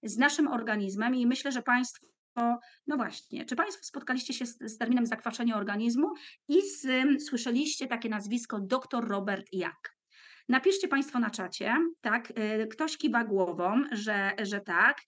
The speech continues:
Ja chcę państwu powiedzieć tak w skrócie, bo często ludzie w ogóle nie wiedzą, co to jest, em, P H. I tak naprawdę P H, drodzy państwo, z łaciny to jest pondus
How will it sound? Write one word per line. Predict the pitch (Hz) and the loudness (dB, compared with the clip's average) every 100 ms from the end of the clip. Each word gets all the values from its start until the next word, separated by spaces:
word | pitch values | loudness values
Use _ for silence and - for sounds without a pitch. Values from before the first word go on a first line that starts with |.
| - - - | -20 -16 -2
Ja | 247 | 0
chcę | - - | 2 2
państwu | 320 330 - 285 | 4 4 2 -4
powiedzieć | 262 269 262 285 | 0 0 0 -2
tak | 247 | -6
w | - | -8
skrócie, | - 277 | -8 -4
bo | 240 | -4
często | 240 339 311 | -2 -4 -2
ludzie | 294 277 | -2 -2
w | |
ogóle | 277 277 | -2 0
nie | 254 | 2
wiedzą, | 247 254 254 | 0 2 2
co | 233 247 | 2 -2
to | 247 | 0
jest, | 233 233 - | 2 0 -2
em, | - 220 220 220 214 202 | -2 0 2 0 -2 0
P | 233 | 4
H. | 233 285 240 349 - - - | 8 10 10 6 -8 -12 0
I | 240 | 0
tak | 233 262 | 2 2
naprawdę | 240 240 302 311 | 4 4 4 2
P | 262 240 | 0 0
H, | 233 285 | 6 6
drodzy | 269 247 226 | 6 0 -2
państwo, | 233 220 220 - 240 | -2 -2 -6 -2 0
z | |
łaciny | 247 240 262 262 | 2 2 2 0
to | 247 | 2
jest | 233 233 - | 0 0 0
pondus | 277 269 262 262 | 4 4 2 -2